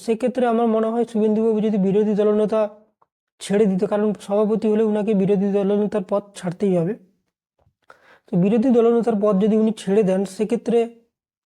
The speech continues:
ওনার, সেক্ষেত্রে মুখ্যমন্ত্রীর দৌড়ে হয়তো উনি কিছুটা পিছিয়ে পড়তে পারেন। তারপরে দ্বিতীয় যেটা সবথেকে বড় জিনিস হচ্ছে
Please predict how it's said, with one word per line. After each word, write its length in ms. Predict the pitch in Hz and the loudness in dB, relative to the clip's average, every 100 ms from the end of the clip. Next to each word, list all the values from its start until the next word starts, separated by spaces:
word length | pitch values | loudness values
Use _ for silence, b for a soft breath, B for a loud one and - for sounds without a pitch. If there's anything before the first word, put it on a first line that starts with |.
| _ _ - | _ _ -2
ওনার, 240 | 208 220 214 | -2 -2 -4
সেক্ষেত্রে 340 | 214 190 202 214 | -4 -2 0 0
মুখ্যমন্ত্রীর 560 | 214 214 226 220 208 190 180 | 0 -2 0 0 0 0 0
দৌড়ে 180 | 202 214 | -2 -2
হয়তো 180 | 208 208 220 | -2 -2 0
উনি 100 | 214 208 | -2 -2
কিছুটা 240 | 175 202 254 | -4 -4 -4
পিছিয়ে 280 | 233 190 208 | -4 0 0
পড়তে 200 | 180 175 165 | 0 -2 -4
পারেন। 200 | 151 151 143 b b b b _ _ _ - | -4 -8 -14 b b b b _ _ _ -8
তারপরে 280 | 196 190 214 180 | -6 0 2 2
দ্বিতীয় 280 | 226 262 240 | 2 2 2
যেটা 160 | 233 247 233 226 | 0 0 -2 -2
সবথেকে 360 | 214 - 226 233 | -6 -2 0 2
বড় 120 | 208 220 196 | 2 2 2
জিনিস 180 | 214 202 | 0 -2
হচ্ছে 180 | 202 - | -4 -4